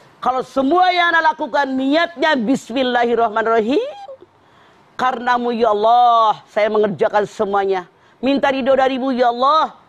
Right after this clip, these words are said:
agar saya bisa melayani suami saya, anak-anak saya," di situ. Pahala yang luar biasa. Itulah kenapa Mama berkali-kali ngomong, Umar bin Khattab ketika istrinya marah,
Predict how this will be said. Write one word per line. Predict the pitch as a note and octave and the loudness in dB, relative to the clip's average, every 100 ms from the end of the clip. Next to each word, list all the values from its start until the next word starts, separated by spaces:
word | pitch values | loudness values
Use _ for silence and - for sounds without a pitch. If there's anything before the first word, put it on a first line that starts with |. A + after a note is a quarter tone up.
| - | -6
agar | A3 A3 | -2 -2
saya | A3 | -4
bisa | G3 | -6
melayani | G3+ G3+ G3 | -4 -2 -2
suami | G3+ F3+ F3 | -2 -4 -4
saya, | - A#3+ A#3+ A3 | -4 -2 0 0
anak-anak | G3 F#3 E3+ F3 D3 | 0 -2 -2 -4 -2
saya," | F#3+ G#3 - _ - | -2 -2 -6 _ -16
di | C3 | -10
situ. | F3 - D#3 D#3+ _ _ _ _ _ _ _ _ _ _ _ _ _ _ _ _ _ - | -10 -10 -20 -20 _ _ _ _ _ _ _ _ _ _ _ _ _ _ _ _ _ -6
Pahala | F#3 F3 F3 G3 | -4 -2 -2 -2
yang | G3+ G3 F3+ | -4 -4 -4
luar | E3+ F3 | -2 -4
biasa. | D#3 A#2+ E3+ E3 - - F3 _ _ _ _ _ _ _ | -4 -10 -10 -10 -16 -20 -20 _ _ _ _ _ _ _
Itulah | G#3 - F#3 D#3+ | -10 -6 -4 -4
kenapa | - D#3+ D#3 D3 F#3+ A#3 F#4+ - | -6 -6 -6 -6 -4 -4 -4 -8
Mama | F3+ F3 F3 | -6 -4 -4
berkali-kali | D#3 - D#3+ D#3 D#3 D3+ | -6 -6 -6 -6 -6 -6
ngomong, | D3 D3 E3+ A#3+ G4+ _ _ _ - | -8 -6 -6 -6 -10 _ _ _ -6
Umar | G#3+ F#3+ | -2 -2
bin | F3 E3+ | -4 -10
Khattab | D#3+ - B3 - B3 F3 - | -10 -6 -6 -2 -6 -6 -14
ketika | D#3+ F#3 | -10 -4
istrinya | F#3+ D#3+ F#3+ | -4 -2 -4
marah, | F3+ F3 G#3+ C4 B3+ A3+ | -4 -4 -2 0 0 -4